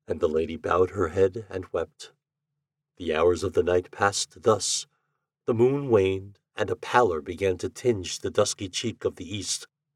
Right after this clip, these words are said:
but the eloquence of the visitor still flowed on, and the lady had his misty hands clasped to her reawakened bosom. At last a suspicion of rosiness touched the curtain. He abruptly rose. "I cannot hold out against the morning,"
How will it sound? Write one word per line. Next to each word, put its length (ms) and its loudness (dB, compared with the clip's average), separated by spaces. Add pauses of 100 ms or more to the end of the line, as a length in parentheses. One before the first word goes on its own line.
(320)
but 160 8
the 120 -2
eloquence 560 4
of 120 4
the 100 -2
visitor 400 4
still 380 10
flowed 340 8
on, 400 2 (160)
and 160 4
the 80 10
lady 360 8
had 340 0
his 260 -4
misty 380 -4
hands 440 -2
clasped 680 2 (100)
to 160 4
her 120 -2
reawakened 760 2
bosom. 380 -4 (600)
At 120 -6
last 420 2
a 60 0
suspicion 580 0
of 120 -2
rosiness 580 2
touched 440 -6
the 80 -4
curtain. 460 0 (600)
He 140 -2
abruptly 420 2
rose. 480 0 (760)
"I 120 -2
cannot 480 8
hold 220 12
out 180 12
against 400 6
the 80 8
morning," 460 10